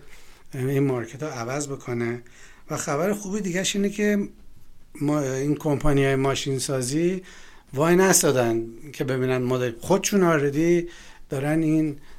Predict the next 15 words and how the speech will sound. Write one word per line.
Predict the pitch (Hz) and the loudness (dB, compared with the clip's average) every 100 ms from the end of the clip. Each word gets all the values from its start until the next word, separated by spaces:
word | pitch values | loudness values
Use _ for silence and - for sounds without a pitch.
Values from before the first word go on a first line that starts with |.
| - | -4
لایناشون | 131 127 123 139 170 | 2 4 4 2 2
رو | 151 | 2
عوض | 135 123 143 143 | 2 2 2 0
می‌کنن، | 147 156 143 139 127 | -2 0 0 0 0
تبدیل | 135 113 131 | -2 -2 -2
می‌کنن | 131 - 135 131 | -4 -4 -2 0
از | 127 117 | 0 0
ماشین‌های | 110 104 113 107 123 127 120 - - - - | -2 -2 -4 -2 -2 -2 -4 -10 -18 -20 -8
بنزینی | 127 123 110 113 113 | 0 2 4 2 0
به | 127 | 0
ماشین‌های | 120 113 110 120 120 | 0 0 -2 -2 -2
برقی | 117 117 117 113 143 | -4 -6 -8 -6 -6
و | 160 | -6
این | 160 170 | -4 -4
می‌تونه | 170 175 170 165 | -2 -2 -2 -2